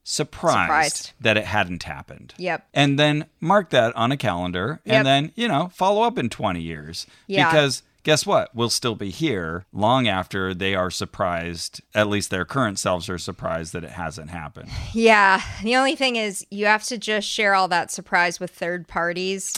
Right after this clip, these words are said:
Speaker 2: because most of these people, I've had this conversation a few times
Speaker 1: Yeah.
Speaker 2: and the answer always seems to be in my lifetime.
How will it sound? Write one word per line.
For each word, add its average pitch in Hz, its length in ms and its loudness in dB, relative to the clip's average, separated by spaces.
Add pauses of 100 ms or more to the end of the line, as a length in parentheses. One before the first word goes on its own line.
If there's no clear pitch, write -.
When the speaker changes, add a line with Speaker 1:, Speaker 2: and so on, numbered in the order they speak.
Speaker 2:
because 202 500 -2
most 196 400 -2
of 233 140 -8
these 233 220 -8
people, 226 280 -10
I've 196 140 0
had 247 180 0
this 254 140 -8
conversation 254 500 -2
a 233 60 -6
few 240 160 -8
times 185 380 -4
Speaker 1:
Yeah. - 40 -4
Speaker 2:
and 208 80 -6
the 202 120 -8
answer 220 400 -4
always 240 360 2
seems 214 240 -4
to 208 60 -8
be 185 200 -6 (100)
in 190 200 -6
my 185 280 2
lifetime. 156 720 -4